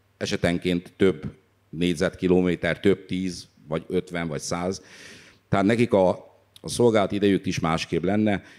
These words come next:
Mi tizenkét órás, ö, rendbe gondolkodunk, és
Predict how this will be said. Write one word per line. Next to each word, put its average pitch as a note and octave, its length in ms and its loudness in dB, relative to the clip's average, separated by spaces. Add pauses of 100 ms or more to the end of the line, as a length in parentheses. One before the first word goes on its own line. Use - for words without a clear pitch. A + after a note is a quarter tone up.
Mi F2 100 -4
tizenkét F#2+ 580 0
órás, E2 380 2
ö, E2 300 0
rendbe F2 280 2
gondolkodunk, G2 840 4 (500)
és F#2+ 400 0